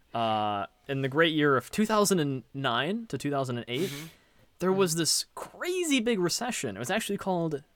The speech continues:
Speaker 1: the Great Recession.
Speaker 2: I do
Speaker 1: Uh,
Speaker 2: remember this recession, yes.
Speaker 1: and there was a certain, uh,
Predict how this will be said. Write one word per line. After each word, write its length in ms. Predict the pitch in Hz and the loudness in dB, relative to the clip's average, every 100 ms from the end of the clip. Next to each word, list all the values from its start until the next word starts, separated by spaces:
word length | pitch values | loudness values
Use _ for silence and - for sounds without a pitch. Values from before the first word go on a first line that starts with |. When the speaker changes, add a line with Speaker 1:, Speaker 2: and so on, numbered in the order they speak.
| _ _ | _ _
Speaker 1:
the 60 | 131 | -10
Great 340 | 170 202 - _ _ - | -8 -8 -10 _ _ -16
Recession. 460 | - 90 - - - _ _ _ _ _ | -12 -12 -12 -18 -20 _ _ _ _ _
Speaker 2:
I 20 | 147 | 0
do 60 | |
Speaker 1:
Uh, 220 | 135 135 151 | 4 4 4
Speaker 2:
remember 320 | 160 143 113 | 2 -2 -6
this 240 | 113 - | -8 -12
recession, 420 | 120 131 113 101 110 | -12 -12 -12 -16 -20
yes. 200 | 107 _ _ - | -20 _ _ -6
Speaker 1:
and 120 | 170 | 0
there 100 | 180 | 0
was 160 | 180 175 | 0 -2
a 20 | |
certain, 520 | - 285 285 262 196 - - | -2 -2 -2 -2 -2 -4 -4
uh, 240 | 165 135 | -2 0